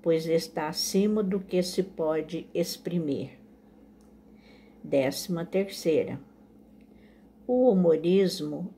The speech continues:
alivia-nos das vicissitudes da vida,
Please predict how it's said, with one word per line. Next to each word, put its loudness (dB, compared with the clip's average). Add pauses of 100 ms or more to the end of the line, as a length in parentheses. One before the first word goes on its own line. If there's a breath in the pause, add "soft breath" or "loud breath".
alivia-nos 0
das -2 (140)
vicissitudes -2
da 0
vida, -6